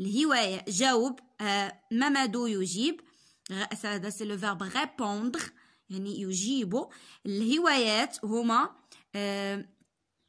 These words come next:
أنشطة، آه، منظمة وم-، وتمارس من ط-، آه، في ال-، الوقت الفراغ،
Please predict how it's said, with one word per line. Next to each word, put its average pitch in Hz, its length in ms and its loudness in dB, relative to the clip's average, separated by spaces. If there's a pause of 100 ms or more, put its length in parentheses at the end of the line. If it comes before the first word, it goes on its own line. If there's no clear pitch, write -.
(920)
أنشطة، 277 760 4 (180)
آه، 208 80 -2
منظمة 233 1040 4
وم-، 220 240 0
وتمارس 233 800 2
من 220 220 0
ط-، - 100 -8
آه، 196 380 -4
في 302 480 2
ال-، 202 600 -4 (360)
الوقت 254 360 -4
الفراغ، 190 400 -2